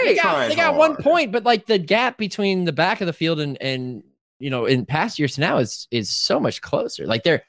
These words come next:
Speaker 1: they're competitive. They're not just bringing up the rear anymore.
Speaker 2: Right.
Speaker 1: I'm excited for them. I think the Dirilliton capital and everything else is starting to have an effect. You know, I mean, look, I'm not gonna mince words here. I was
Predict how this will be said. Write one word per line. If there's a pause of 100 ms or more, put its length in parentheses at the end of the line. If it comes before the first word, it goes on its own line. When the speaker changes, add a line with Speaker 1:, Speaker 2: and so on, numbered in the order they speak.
(140)
Speaker 1:
they're
competitive.
They're
not
just
bringing
up
the
rear
anymore.
Speaker 2:
Right.
Speaker 1:
I'm
excited
for
them.
I
think
the (300)
Dirilliton
capital
and
everything
else
is (320)
starting
to
have
an
effect.
You
know, (180)
I
mean, (100)
look, (680)
I'm
not
gonna
mince
words
here.
I
was